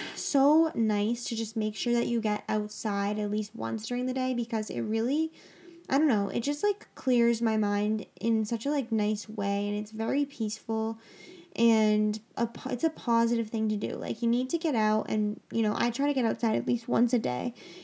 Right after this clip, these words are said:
Even if it's, like, raining, I try to just get out there, like, when it's, when it stops raining or something. So, yeah, definitely good there.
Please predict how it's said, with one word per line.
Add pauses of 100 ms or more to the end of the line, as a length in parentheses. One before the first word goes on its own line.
(120)
Even
if
it's,
like,
raining,
I
try
to
just
get
out
there,
like, (260)
when
it's,
when
it
stops
raining
or
something.
So, (100)
yeah,
definitely (340)
good
there.